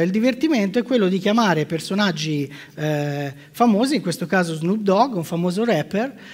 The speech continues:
eh, e giocare con il loro D N A. Ce ne sono tanti di questi esempi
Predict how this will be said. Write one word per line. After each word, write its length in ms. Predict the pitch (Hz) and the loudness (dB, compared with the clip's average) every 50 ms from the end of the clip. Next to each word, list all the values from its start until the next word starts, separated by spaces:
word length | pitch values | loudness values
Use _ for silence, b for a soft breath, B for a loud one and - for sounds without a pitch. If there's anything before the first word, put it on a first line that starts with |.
| B B B | B B B
eh, 280 | - - 214 226 208 220 | -2 2 2 2 4 4
e 280 | 247 269 320 339 285 208 | 4 4 6 6 4 4
giocare 420 | 196 262 269 - 262 247 240 285 | 2 2 2 4 6 6 6 4
con 160 | - 277 262 254 | 4 2 2 2
il 100 | 240 220 | 4 2
loro 140 | 220 220 | 2 2
D 120 | 208 214 226 226 | 2 2 2 4
N 60 | 226 | 4
A. 100 | 208 170 | 4 4
Ce 120 | 151 - 240 | 4 2 0
ne 80 | 277 | 0
sono 200 | 254 320 311 302 | 0 2 0 2
tanti 380 | 294 302 269 220 180 170 - 185 | 4 4 4 4 4 2 0 -2
di 100 | 175 160 | -2 0
questi 280 | 170 165 160 165 180 | -2 -2 -2 -2 -4
esempi 500 | 170 160 160 151 139 135 139 - - 240 | -4 -2 -4 -4 -4 -6 -6 -6 -8 -8